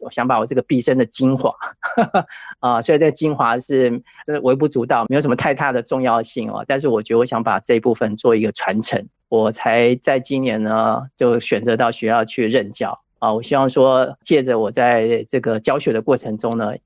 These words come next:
一方面可以整理我过去的一些点点滴滴的一些工作上面的经验，然后一方面也可以把我这些工作经验呢，做一个比较好的整理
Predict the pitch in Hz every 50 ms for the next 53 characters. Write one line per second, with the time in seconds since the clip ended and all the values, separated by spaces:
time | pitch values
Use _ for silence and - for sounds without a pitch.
0 | _ _ - - - - 147 156 139 147 151 139 127 131 117 110 - 123 107 117
1 | 123 113 - - - 127 117 - - 123 110 107 117 117 117 - - 113 110 107
2 | - 123 127 131 117 113 113 - 120 113 117 117 113 107 113 120 123 123 - 117
3 | 113 110 113 113 - _ - 131 131 131 143 123 117 131 127 123 120 117 113 107
4 | - - 110 110 113 117 117 107 107 113 117 117 117 135 147 170 170 - 135 135
5 | 143 135 117 110 110 - 127 113 110 - 107 120 123 - - - 127 - - 120
6 | 120 117 - _ - 127 143 143 131 156 131 123 - 139 131 135 139 135 117 117
7 | 117 110 113 113 - 151 123 117 - 117 107 - 113 123 123 - - - 98 98
8 | - 110 104 - - - 107 98 110 123 113 107 113